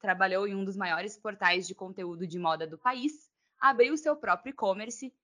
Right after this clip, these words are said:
e depois voltou a atuar como modelo, mas de uma forma que muita gente ainda não está acostumada a ver.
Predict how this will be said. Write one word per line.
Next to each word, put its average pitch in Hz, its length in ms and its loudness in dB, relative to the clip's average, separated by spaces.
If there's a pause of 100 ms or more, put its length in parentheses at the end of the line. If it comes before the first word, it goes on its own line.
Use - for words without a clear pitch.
(120)
e 170 100 -12
depois 226 640 0
voltou 262 500 4
a 269 100 8
atuar 240 340 8
como 220 180 -6
modelo, 175 480 -4 (300)
mas 247 220 6
de 285 60 0
uma 311 160 6
forma 269 360 6
que 285 180 2
muita 277 360 2
gente 240 320 -8
ainda 226 200 -10
não 214 140 -10
está 226 220 -2 (120)
acostumada 208 680 0
a - 20 4
ver. 170 240 -2